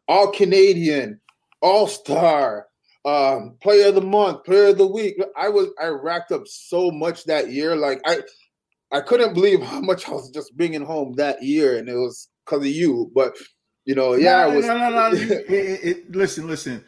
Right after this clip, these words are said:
Speaker 2: All I did was facilitate an opportunity and under-, for you to have an understanding.
Speaker 1: Yeah.
Speaker 2: And you had to come to it yourself. You had to
Speaker 1: No,
Speaker 2: buy
Speaker 1: no.
Speaker 2: into it,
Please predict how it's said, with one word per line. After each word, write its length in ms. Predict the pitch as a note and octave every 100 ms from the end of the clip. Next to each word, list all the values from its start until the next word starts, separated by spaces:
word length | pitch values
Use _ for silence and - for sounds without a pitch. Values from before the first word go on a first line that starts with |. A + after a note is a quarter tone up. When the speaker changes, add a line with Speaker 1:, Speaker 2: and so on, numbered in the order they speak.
| _ _ _
Speaker 2:
All 200 | A#2 D3+
I 80 | F#3
did 200 | F3 D3
was 300 | C#3 - _ _
facilitate 880 | A2 G2+ D3+ D3 D3 C#3+ C3+ C3 - _ _
an 120 | A2+ B2
opportunity 800 | B2+ B2 - C3+ C3 A#2 A2+
and 160 | G2+ G2+
under-, 280 | - A2+ A2+ - _ _
for 100 | -
you 180 | A2 B2
to 100 | A#2
have 360 | A2+ G#2+ G2 -
an 120 | G#2+ A#2+
understanding. 640 | A#2+ A2 C#3+ C3 - - _ _ _ _ _ _
Speaker 1:
Yeah. 220 | A2+ B2
Speaker 2:
And 140 | A2 F#2+
you 140 | D3
had 160 | F3 B2
to 40 |
come 220 | A#2+ B2 G#2+
to 140 | G#2+
it 100 | G2
yourself. 540 | F2+ - F3 B2 - _ _ _ _ _ -
You 140 | C3+
had 100 | D3
to 60 | C3+
Speaker 1:
No, 60 |
Speaker 2:
buy 180 | B2+ C3+
Speaker 1:
no. 60 | D3+
Speaker 2:
into 320 | C#3 G#2+
it, 80 | E2+